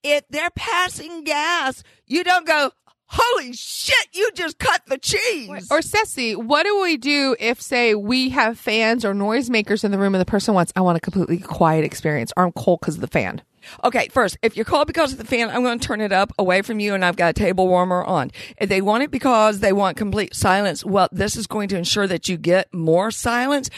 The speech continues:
Speaker 1: because there is residual noise outside of the room. We do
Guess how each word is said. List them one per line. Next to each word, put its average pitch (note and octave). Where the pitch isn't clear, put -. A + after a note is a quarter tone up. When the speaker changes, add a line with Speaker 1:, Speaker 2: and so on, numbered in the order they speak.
Speaker 1:
because G3+
there G#3
is G#3+
residual G3+
noise F#3+
outside D#3+
of E3+
the G3+
room. F3
We C#3+
do D#3